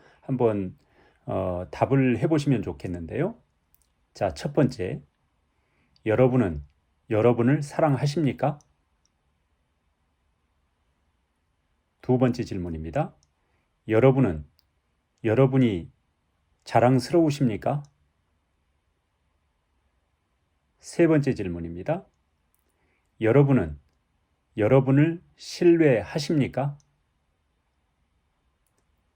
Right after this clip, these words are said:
네 번째 질문입니다. 여러분은 여러분에게 평생 의지하고 싶으십니까?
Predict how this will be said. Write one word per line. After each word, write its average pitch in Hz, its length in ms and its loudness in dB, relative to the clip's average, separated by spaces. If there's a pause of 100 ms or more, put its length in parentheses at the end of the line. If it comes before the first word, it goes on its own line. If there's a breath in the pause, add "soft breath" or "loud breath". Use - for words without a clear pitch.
(460)
네 110 200 0
번째 127 260 2
질문입니다. 87 760 -6 (800)
여러분은 110 600 4 (640)
여러분에게 131 760 2
평생 180 720 -2
의지하고 143 880 0
싶으십니까? 135 800 -2